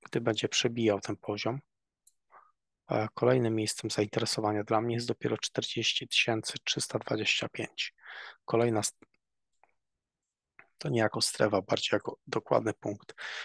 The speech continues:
Czterdzieści siedemset trzydzieści, czterdzieści jeden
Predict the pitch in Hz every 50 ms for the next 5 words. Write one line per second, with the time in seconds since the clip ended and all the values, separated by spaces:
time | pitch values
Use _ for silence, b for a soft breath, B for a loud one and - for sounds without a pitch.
0 | B B - - - - - - - 107 - - - - - 127 117 113 110 110
1 | - - 104 - - - 117 117 120 - - - - 185 185 _ _ _ _ _
2 | _ _ _ _ _ _ _ _ _ _ _ _ _ _ _ _ _ _ _ _
3 | _ _ _ _ _ _ _ _ _ _ _ _ _ _ _ _ _ - - -
4 | - - 139 120 117 120 117 - - - - 110 110 107 110 110 110 110